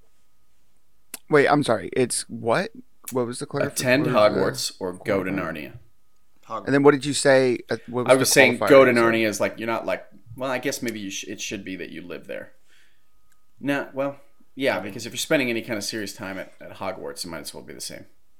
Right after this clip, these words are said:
Speaker 3: Well, I mean, and, and if you're even visiting Narnia, like, years will have, well, I guess no time will have passed.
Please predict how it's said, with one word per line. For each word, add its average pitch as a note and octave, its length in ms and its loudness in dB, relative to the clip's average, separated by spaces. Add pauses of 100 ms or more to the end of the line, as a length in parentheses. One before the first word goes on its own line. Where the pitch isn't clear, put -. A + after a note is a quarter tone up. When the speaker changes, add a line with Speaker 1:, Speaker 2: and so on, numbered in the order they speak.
(400)
Speaker 3:
Well, B2+ 120 -6
I - 20 -6
mean, A2+ 120 -6
and, B2 220 -6
and A#2+ 100 -6
if A#2 120 -10
you're G2+ 200 -8 (360)
even A2+ 280 -8
visiting G#2 440 -6
Narnia, F#2+ 560 -6 (180)
like, F2+ 260 -12
years G2 260 -10
will F2+ 100 -14
have, - 180 -16 (180)
well, G2 100 -8
I G2+ 80 -8
guess G2 160 -12
no A#2 100 -4
time F#2 260 -8
will F2+ 80 -16
have F#2 120 -18
passed. - 500 -12